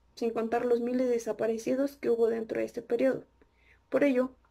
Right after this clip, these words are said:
no se les hizo raro a los ojos de las otras naciones las medidas que había propuesto, así como las exorbitantes can-, eh,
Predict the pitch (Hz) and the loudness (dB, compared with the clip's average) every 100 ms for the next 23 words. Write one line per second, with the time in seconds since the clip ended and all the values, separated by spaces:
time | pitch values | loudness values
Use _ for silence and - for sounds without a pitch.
0 | _ _ _ - 262 302 277 220 214 202 | _ _ _ -4 0 2 2 0 0 0
1 | 202 202 202 214 214 202 202 233 214 226 | 0 0 0 -2 -2 -2 -2 -2 -4 -4
2 | 226 214 208 233 220 226 - _ - _ | -2 0 0 0 0 -2 -6 _ -20 _
3 | 247 240 233 220 208 214 - 220 214 214 | -2 0 0 2 0 0 -2 -2 -2 -4
4 | 214 - - - _ _ _ _ _ - | -2 -4 -4 -20 _ _ _ _ _ -10
5 | - 214 214 214 214 214 208 202 - - | -6 -4 -2 2 4 6 4 2 -6 -4
6 | 214 214 208 226 233 233 226 220 220 220 | -2 -2 -4 -4 -4 -6 -4 -4 0 0
7 | 220 220 226 226 | 2 0 -2 -6